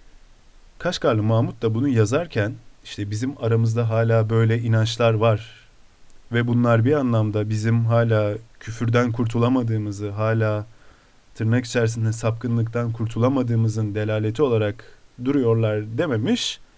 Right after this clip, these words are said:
Yani İslam perspektifine göre konuşuyorum. Yoksa Yada taşı kültürü benim çok hoşuma giden bir şey değil mi? Fakat Kaşgarlı Mahmut, bunu okuyanlar İslam mensubu olacağı için burada "Yüce Allah'ın izniyle" demiş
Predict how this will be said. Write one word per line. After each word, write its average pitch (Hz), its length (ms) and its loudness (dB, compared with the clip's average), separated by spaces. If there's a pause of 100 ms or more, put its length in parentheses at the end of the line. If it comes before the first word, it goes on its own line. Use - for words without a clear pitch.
(340)
Yani 107 200 -4
İslam 117 340 0
perspektifine 117 640 -2
göre 107 180 0
konuşuyorum. 104 540 -6
Yoksa 107 380 -4
Yada 110 260 -2
taşı 113 440 -4
kültürü 110 380 -4
benim 104 180 -2
çok 113 260 -6
hoşuma 110 280 -2
giden 104 320 -4
bir 107 40 -8
şey 113 220 -4 (520)
değil 156 220 -2
mi? 104 180 -2 (100)
Fakat 135 440 -4 (580)
Kaşgarlı 127 480 0
Mahmut, 113 440 -2 (140)
bunu 139 200 -2
okuyanlar 107 580 -4 (500)
İslam 135 360 -4
mensubu 117 420 -2
olacağı 107 420 -2
için - 340 -8 (480)
burada 117 360 -2 (460)
"Yüce 123 240 -4
Allah'ın 117 640 -2
izniyle" 110 560 0 (500)
demiş 117 560 -4